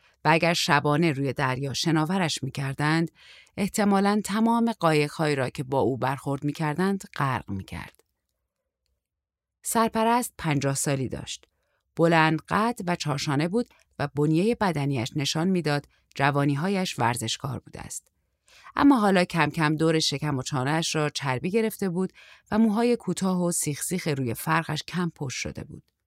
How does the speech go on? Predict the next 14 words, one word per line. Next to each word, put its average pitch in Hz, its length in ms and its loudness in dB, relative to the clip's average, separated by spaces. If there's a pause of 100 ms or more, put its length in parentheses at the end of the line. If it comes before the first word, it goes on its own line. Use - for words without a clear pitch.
(140)
درست 285 340 4
مثل 269 400 2
کاغذ 196 460 0
روزنامه‌ای 170 640 2
که 170 140 -6
همراه 147 500 0
خلط 160 360 -4
سرفه 143 640 -2
مدتی 196 460 0
توی 196 220 -2
کشو 143 360 -4
مانده 127 280 -2
باشد، 147 500 -2 (380)
بوی 269 240 2